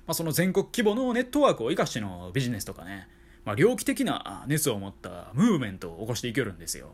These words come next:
で、この作品自体はね、二千年に出版されたものなんですけど、その作品内でね、まあ、独自の仮想通貨の設定とか、その閉じられた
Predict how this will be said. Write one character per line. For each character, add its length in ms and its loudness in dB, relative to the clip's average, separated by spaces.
で、 80 -2
こ 100 -2
の 80 4
作 220 0
品 120 2
自 120 -2
体 140 6
は 120 0
ね、 340 -2
二 80 2
千 240 2
年 280 0
に 140 -2
出 220 -2
版 160 -2
さ 100 0
れ 80 0
た 80 -10
も 120 -2
の 80 -2
な 100 -8
ん 80 -14
で 60 -10
す 80 -6
け 100 -6
ど、 280 -6
そ 100 -6
の 80 -2
作 220 -2
品 160 2
内 180 -6
で 80 -14
ね、 240 -4
ま 80 -2
あ、 20 2
独 160 4
自 180 -2
の 320 -12
仮 120 0
想 140 2
通 200 -2
貨 100 -8
の 100 -14
設 180 -4
定 160 -4
と 80 -8
か、 300 -8
そ 60 -8
の 60 -4
閉 140 0
じ 100 2
ら 100 6
れ 100 0
た 320 -12